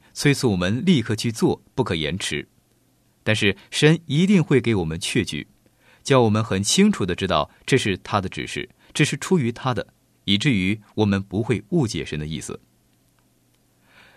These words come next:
当我们心里边儿存着疑惑，不知道这个声音到底是来自于神呢，还是来自于自己的时候，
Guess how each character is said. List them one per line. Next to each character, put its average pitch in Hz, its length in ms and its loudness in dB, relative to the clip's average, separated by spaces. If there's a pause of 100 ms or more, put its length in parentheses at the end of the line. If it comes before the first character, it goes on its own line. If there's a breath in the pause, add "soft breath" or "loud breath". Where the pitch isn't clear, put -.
(120 soft breath)
当 127 160 4
我 - 20 2
们 117 140 0
心 131 160 0
里 107 80 0
边 107 120 4
儿 107 260 2 (180)
存 107 180 0
着 107 80 2
疑 85 180 -4
惑， 107 280 -4 (420)
不 202 100 2
知 214 120 2
道 202 120 4
这 160 140 2
个 123 80 2
声 151 180 0
音 156 220 2
到 196 220 2
底 123 80 0
是 113 100 -4
来 101 180 2
自 117 140 -2
于 117 60 2
神 92 260 -2
呢， 147 160 0 (280 soft breath)
还 113 120 2
是 113 180 0
来 101 160 2
自 110 140 -4
于 107 60 0
自 147 200 0
己 110 140 -2
的 76 80 -4
时 - 140 -12
候， - 200 -8